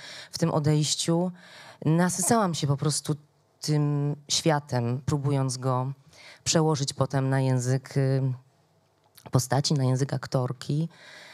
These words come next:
e, i go wiarygodnie oddać. To, to są oczywiście trudne emocje, to,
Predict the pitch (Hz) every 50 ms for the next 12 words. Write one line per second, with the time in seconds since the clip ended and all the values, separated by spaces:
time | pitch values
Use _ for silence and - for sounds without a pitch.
0 | - - - _ - 139 135 135 135 135 135 - - 160 147 147 151 151 151 -
1 | - 160 143 165 151 160 156 156 151 143 147 156 156 151 147 143 - _ _ _
2 | _ _ - 185 190 156 139 123 113 120 127 - - - - 151 151 147 151 -
3 | 156 147 - 160 156 151 147 - 151 147 - 143 - - - 156 143 147 156 151
4 | 147 147 143 147 143 - - 170 165 175 175 175 - - 135 135 135 135 131